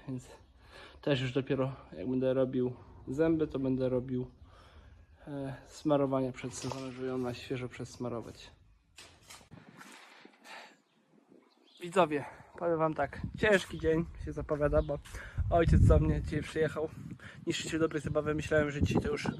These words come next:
na dziś to już koniec z naprawami maszyn, ale tatuś mnie zaskoczył i dał mi kolejne zadanka. Tak, no tak powiem, jak domyślacie się, w John Deere jest taka osłona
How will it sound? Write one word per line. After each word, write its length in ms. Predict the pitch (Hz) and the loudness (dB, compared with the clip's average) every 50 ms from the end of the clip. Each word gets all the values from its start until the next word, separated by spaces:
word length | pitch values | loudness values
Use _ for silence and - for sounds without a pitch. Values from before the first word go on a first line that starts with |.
| - - - _ _ _ _ _ - | -6 -10 -10 _ _ _ _ _ -12
na 160 | 151 147 147 143 | -10 -8 -8 -6
dziś 200 | - 180 165 147 | -6 -8 -8 -4
to 100 | - 160 | -2 -2
już 200 | 156 147 - - | -2 -2 -6 -8
koniec 500 | - - 165 156 151 143 123 - - - - - - - - - - - - - - - - | -2 0 0 0 0 -2 -6 -8 -12 -16 -18 -18 -18 -18 -20 -20 -20 -20 -20 -20 -20 -16 -14
z 180 | 139 139 - 147 147 151 147 143 143 135 127 - - - - | -12 -12 -8 -4 0 0 2 2 0 -2 -4 -8 -12 -14 -14
naprawami 500 | 143 147 147 151 147 151 151 147 147 143 | -12 -6 -6 -4 -2 -2 -4 -4 -4 -6
maszyn, 420 | 139 139 131 127 - - - 156 | -4 -4 -6 -6 -8 -12 -12 -8
ale 360 | 156 147 143 165 185 202 208 196 - - - - - - - - - - - - | -6 -4 0 2 2 2 2 -2 -10 -16 -18 -18 -20 -20 -20 -20 -20 -20 -10 0
tatuś 340 | - 170 165 - 190 185 - | 2 2 2 2 -4 -10 -4
mnie 160 | 190 160 147 | -2 -2 0
zaskoczył 520 | 143 160 165 - 240 233 196 - - 156 135 - - - - 185 | -2 -2 -4 2 4 4 4 4 -2 -10 -10 -12 -14 -18 -14 -12
i 60 | 147 | -8
dał 200 | - 120 127 135 | -6 -6 -6 -4
mi 100 | 151 147 | -6 -8
kolejne 400 | - - 151 147 147 147 156 165 | -8 -6 -6 -6 -4 -2 -4 -4
zadanka. 460 | 175 185 220 214 190 156 143 - - - - - - - - - - - - - - - - - - | -2 4 6 6 6 6 4 -2 -8 -12 -14 -16 -16 -18 -14 -14 -14 -12 -8 -8 -10 -10 -8 -4 -2
Tak, 240 | - 120 - - - - - - - - - - | -2 -2 -2 -6 -10 -12 -14 -18 -20 -20 -20 -14
no 100 | - 160 | -8 0
tak 140 | 180 214 208 | 4 4 4
powiem, 220 | - 202 170 160 151 151 165 | 4 4 6 6 4 4 2
jak 140 | 170 180 | -6 2
domyślacie 460 | 165 160 160 160 - - 156 147 147 139 | 4 6 6 6 4 2 2 2 0 -2
się, 140 | - 180 | -2 -2
w 60 | 170 - | 0 2
John 100 | 165 147 | 2 4
Deere 280 | 135 131 127 151 160 | 2 2 0 0 0
jest 160 | 160 151 - | 2 0 0
taka 220 | - 147 - 151 - | 0 0 0 2 2
osłona 460 | 226 247 - - 262 226 190 156 | 2 0 0 2 2 6 6 6